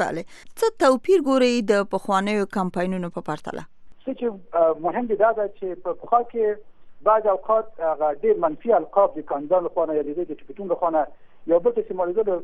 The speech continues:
Speaker 2: هیله مند یو چې دا ځل هغه مسایل تکرار نه شي. آه، دویم قدم کې څه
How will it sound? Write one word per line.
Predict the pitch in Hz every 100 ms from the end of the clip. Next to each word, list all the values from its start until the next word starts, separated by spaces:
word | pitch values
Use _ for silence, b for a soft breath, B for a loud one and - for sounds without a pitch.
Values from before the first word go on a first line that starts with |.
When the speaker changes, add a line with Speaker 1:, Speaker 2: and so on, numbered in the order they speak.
| - - -
Speaker 2:
هیله | 170 196 269
مند | 269
یو | 240
چې | 214
دا | 233 220
ځل | 196 180
هغه | 180 202 170
مسایل | 147 196 -
تکرار | 165 202 190
نه | 220 -
شي. | 156 156 - - - - 156
آه، | 165 165
دویم | 254 302 262
قدم | 254 254
کې | 233
څه | 277